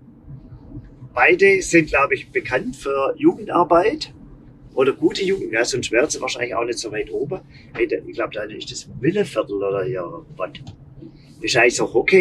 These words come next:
ist das eher so Privilegierten? Weißt du das? Kommt auch drauf an.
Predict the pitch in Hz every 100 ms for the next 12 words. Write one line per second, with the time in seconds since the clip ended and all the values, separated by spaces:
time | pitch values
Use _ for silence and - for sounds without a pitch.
0 | 185 - - 127 123 123 127 117 113 110
1 | 110 110 113 139 208 277 - - - -
2 | - - - - - - - - - -
3 | - - - - - - - - - -
4 | - - - 120 - 117 117 - -